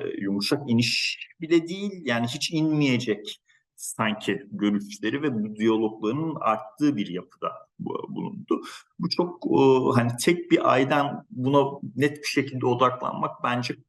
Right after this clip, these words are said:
kolay değil ve yorum yapmak da kolay değil. E, fed de, e, yani yetmiş beş bas puan artışlardan yirmi beşe gelene kadar çok ciddi emek harcadı arkadaşlar. Dolayısıyla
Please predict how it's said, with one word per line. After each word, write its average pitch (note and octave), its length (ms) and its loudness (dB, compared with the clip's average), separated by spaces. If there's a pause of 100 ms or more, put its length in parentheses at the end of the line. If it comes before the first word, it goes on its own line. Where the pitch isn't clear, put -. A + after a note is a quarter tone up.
kolay A#2+ 440 0
değil B2 160 -2
ve A#2 60 2
yorum A2 320 0
yapmak A#2+ 500 -4
da - 60 -6
kolay - 480 -4
değil. D3+ 220 -4 (440)
E, F#2+ 200 6 (600)
fed - 340 0
de, B2+ 380 2
e, G#2 80 -2
yani F#2 520 0
yetmiş F#2+ 520 -2
beş - 360 0
bas D3+ 160 4 (180)
puan A#2 220 0
artışlardan G#2 1160 -2
yirmi G2+ 320 2
beşe A#2 300 2
gelene A2 460 0
kadar - 340 -4 (140)
çok C3+ 200 -4
ciddi - 280 -4
emek A2 340 2
harcadı F2+ 380 2
arkadaşlar. F2 760 -6
Dolayısıyla A2 640 0